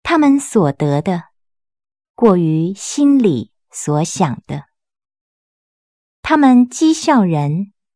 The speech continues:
凭恶意说欺压人的话。他们说话自高，他们的口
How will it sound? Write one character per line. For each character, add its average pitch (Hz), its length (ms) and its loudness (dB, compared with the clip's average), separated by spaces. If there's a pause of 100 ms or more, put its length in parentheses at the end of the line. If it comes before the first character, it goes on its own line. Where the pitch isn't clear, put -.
(440)
凭 185 420 0 (200)
恶 277 180 2
意 175 420 -2 (220)
说 180 640 -4
欺 277 400 -2
压 233 240 0
人 151 200 -2
的 151 80 -4
话。 160 360 -8 (1300)
他 190 180 -2
们 165 180 0
说 247 300 -2
话 185 420 -2
自 220 320 -4
高， 202 460 -4 (1080)
他 330 180 -2
们 311 100 0
的 277 100 0
口 151 520 -2